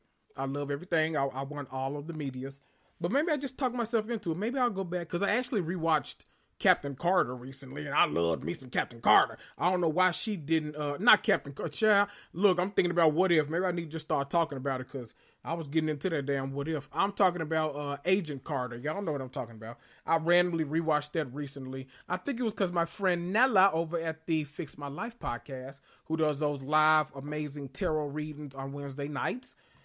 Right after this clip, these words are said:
she recently rewatched it, and it kinda made me, like, talking to her about it. I was like, "Ooh, let me get back into, you know, Agent Carter." So I did that. I'm just rambling at this point, but y'all, I got A C and I'm just, <laughs> it all comes back to air conditioning. I'm feeling good.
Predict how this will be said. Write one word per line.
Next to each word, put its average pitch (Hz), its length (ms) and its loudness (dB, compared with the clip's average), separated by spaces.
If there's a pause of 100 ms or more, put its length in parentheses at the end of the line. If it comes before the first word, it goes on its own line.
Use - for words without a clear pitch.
(160)
she 349 420 4
recently 180 460 0
rewatched 143 400 0
it, - 60 -10
and 156 100 -4
it 156 80 -6
kinda 226 200 2
made 202 200 0
me, 196 80 -2
like, 151 200 0
talking 190 300 2
to 165 60 -4
her 185 100 2
about 147 240 0
it. 151 60 0
I 165 60 2
was 170 140 -8
like, 156 200 -2 (120)
"Ooh, 147 540 -2 (380)
let 392 240 -2
me 427 80 2
get 214 240 -4
back 170 280 4
into, 147 400 0
you 156 100 -8
know, 151 220 -2
Agent 147 340 0
Carter." 135 360 0
So 135 180 -6
I 151 80 2
did 151 380 -6
that. 120 200 -14 (300)
I'm 269 240 6
just 170 160 0
rambling 151 400 0
at 139 80 -10
this 143 100 -10
point, 147 280 -4
but 147 100 -6
y'all, 165 400 0
I 196 100 -2
got 156 260 -4
A 147 140 -4
C 147 320 -2
and 143 80 -2
I'm 147 120 -6
just, 139 280 -6
<laughs> - 2000 2
it 165 100 2
all 165 180 6
comes 160 260 -4
back 151 220 0
to 160 60 -6
air 139 140 0
conditioning. 135 420 -6
I'm 151 80 -6
feeling 143 300 -4
good. 127 320 -6